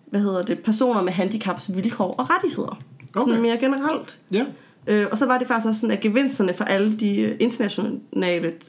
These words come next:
Speaker 1: turneringer, som hun red, øhm, dem gav hun til polio- og handicapfonde i Danmark og Sverige. Øhm, og det var faktisk alene ved nogle opvisninger i U S A, der samlede hun, øh, tredive tusind kroner ind,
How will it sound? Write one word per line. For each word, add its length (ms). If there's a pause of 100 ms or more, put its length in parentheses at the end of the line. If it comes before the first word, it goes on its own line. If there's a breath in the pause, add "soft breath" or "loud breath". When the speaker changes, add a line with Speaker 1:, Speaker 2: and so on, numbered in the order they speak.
Speaker 1:
turneringer, 380
som 140
hun 180
red, 160 (560 loud breath)
øhm, 680 (260)
dem 220
gav 240
hun 280
til 280
polio- 380
og 60
handicapfonde 760
i 60
Danmark 340
og 60
Sverige. 440 (1200 loud breath)
Øhm, 360
og 160
det 80
var 140
faktisk 280
alene 440
ved 80
nogle 160
opvisninger 600
i 100
U 120
S 120
A, 180
der 60
samlede 420
hun, 320
øh, 80
tredive 360
tusind 300
kroner 280
ind, 180